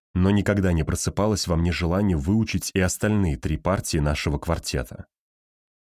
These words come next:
Мне казалось, что история, рассказанная Маннассией, слишком сложна. Я ей не верил, как не верил и в то, что у того, кто не чихает в глухую неделю Великого Поста, будет короткая жизнь.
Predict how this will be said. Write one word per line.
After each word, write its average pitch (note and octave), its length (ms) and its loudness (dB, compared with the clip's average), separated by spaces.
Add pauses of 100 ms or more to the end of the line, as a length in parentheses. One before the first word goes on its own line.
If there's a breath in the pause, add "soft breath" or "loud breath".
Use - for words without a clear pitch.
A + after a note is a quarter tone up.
(180)
Мне F#2+ 220 2
казалось, G#2+ 520 0
что - 220 0
история, C3+ 420 0
рассказанная F2 580 0
Маннассией, F2 680 0
слишком G#2+ 480 0
сложна. G#2+ 600 -2 (580)
Я E2 180 0
ей G#2+ 160 4
не G#2+ 160 4
верил, G#2+ 460 0 (200)
как - 220 0
не G#2+ 100 4
верил G#2 280 4
и F#2 40 2
в - 80 -12
то, A#2+ 180 0
что - 200 -2
у E2+ 60 2
того, F2 340 0
кто - 160 -2
не F#2 120 2
чихает G#2+ 500 0
в - 100 -8
глухую F#2+ 500 0
неделю F#2 400 2
Великого F2 440 0
Поста, A2+ 420 0
будет F#2+ 320 0
короткая G2+ 520 0
жизнь. E2+ 440 -4